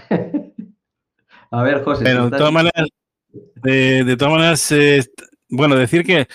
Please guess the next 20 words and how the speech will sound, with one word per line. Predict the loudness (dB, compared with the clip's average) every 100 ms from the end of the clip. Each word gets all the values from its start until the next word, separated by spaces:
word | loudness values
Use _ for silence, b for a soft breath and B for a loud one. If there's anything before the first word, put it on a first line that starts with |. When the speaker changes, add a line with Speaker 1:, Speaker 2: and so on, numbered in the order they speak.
| B B B
Speaker 2:
el | -6 -4 0
próximo | 0 0 -2
programa | 0 2 2 2 2
va | 0
a |
ser | 0 2 2
el | 2
sábado. | 0 2 4 4 2 -2 -8 -16 -6
Eh, | -2 0 0
vamos | 0 -2 -2
a |
cambiar | -2 0 2 2
el | 0
día | 0 0 0
porque | -2 -4
tengo | -4 -2 0
ahí | 0 2
un | 2
evento | 0 -2 -4
familiar | -2 0 0 0 -2